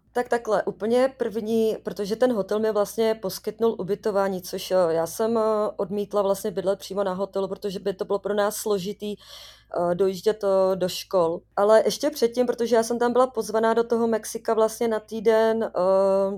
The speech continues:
kdy mi všechno chtěli ukázat, vysvětlit, vlastně ta společnost mi poslala letenku, tak, eh, jsem si zjišťovala, jak přes mexickou ambasádu, tak všechno, eh, přes českou ambasádu teda,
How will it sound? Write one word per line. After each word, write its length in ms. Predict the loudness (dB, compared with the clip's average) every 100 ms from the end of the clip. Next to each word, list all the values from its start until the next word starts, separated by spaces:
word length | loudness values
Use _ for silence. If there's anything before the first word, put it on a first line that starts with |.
| -10 -8
kdy 160 | -4
mi 100 | -4
všechno 300 | -4 -8 -8
chtěli 240 | -6 -6 -6
ukázat, 480 | -4 0 0 -2 -4
vysvětlit, 580 | -10 -6 -6 -2 -2 -2 _ _ _ _
vlastně 220 | -10 -6 0
ta 240 | 2 2
společnost 520 | -2 -4 -2 -4 -10
mi 60 | -10
poslala 380 | -8 -6 -4 -2
letenku, 760 | -4 -4 -6 -6 -6 -6 -8 _ _ _ _ _ _ _
tak, 220 | -4 0
eh, 120 | 0 0
jsem 160 | -2
si 180 | -2 0
zjišťovala, 540 | 0 0 0 4 6
jak 140 | 4 2
přes 280 | -8 -8 -4
mexickou 580 | -4 -2 -4 -4 -2 0
ambasádu, 580 | 0 -2 -2 -2 0
tak 160 | -2 -4
všechno, 600 | -6 -10 -2 0 2 2 0
eh, 440 | 0 0 0 -2 -8 _ -12
přes 220 | -8 -6
českou 340 | -6 -2 -2
ambasádu 440 | 0 -2 0 0 0
teda, 260 | 0 0